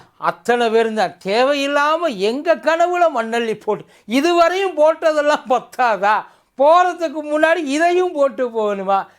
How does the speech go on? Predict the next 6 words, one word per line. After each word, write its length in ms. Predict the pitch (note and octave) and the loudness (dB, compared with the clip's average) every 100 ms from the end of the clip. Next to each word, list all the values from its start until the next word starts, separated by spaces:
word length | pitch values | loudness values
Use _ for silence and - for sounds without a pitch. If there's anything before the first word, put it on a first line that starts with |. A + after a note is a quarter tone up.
| _ | _
ஏன் 300 | G3+ A#3+ B3+ | -2 2 2
சார் 360 | B3+ B3+ A#3+ A3+ | 0 0 2 0
இப்படி 500 | C4 A#3+ G3+ F3+ F#3 | -2 -6 -8 -10 -12
பண்றீங்க? 300 | F3 F3+ D#3+ - _ _ - | -10 -10 -8 -10 _ _ -12
மூணு 420 | G#3+ D#4 E4 B3 | -4 0 0 -2
நாள் 680 | A3+ B3 B3 G#3+ B3 E4+ | -2 0 0 0 0 0